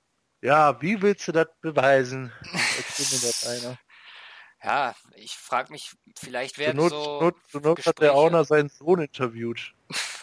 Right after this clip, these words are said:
Speaker 2: <laughs> Ja,
Speaker 1: Weiß
Speaker 2: also
Speaker 1: ich.
Speaker 2: die Rooney Rule, nochmal zur Erklärung, ist: Die Teams sind verpflichtet,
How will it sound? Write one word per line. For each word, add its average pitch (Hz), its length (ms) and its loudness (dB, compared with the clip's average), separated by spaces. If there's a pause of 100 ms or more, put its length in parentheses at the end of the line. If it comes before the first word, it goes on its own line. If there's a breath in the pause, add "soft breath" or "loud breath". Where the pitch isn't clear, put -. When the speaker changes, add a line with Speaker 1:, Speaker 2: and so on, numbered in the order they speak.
(600 loud breath)
Speaker 2:
<laughs> - 360 -14 (840 loud breath)
Ja, 120 380 0
Speaker 1:
Weiß 127 100 -20
Speaker 2:
also 135 380 -10
Speaker 1:
ich. - 0 -
Speaker 2:
die 123 160 -16
Rooney 165 260 -8
Rule, 170 340 -8
nochmal 139 260 -10
zur 139 140 -14
Erklärung, 139 380 -12
ist: 135 280 -12 (720)
Die 120 100 -12
Teams 151 280 -6
sind 147 140 -8
verpflichtet, 151 760 -2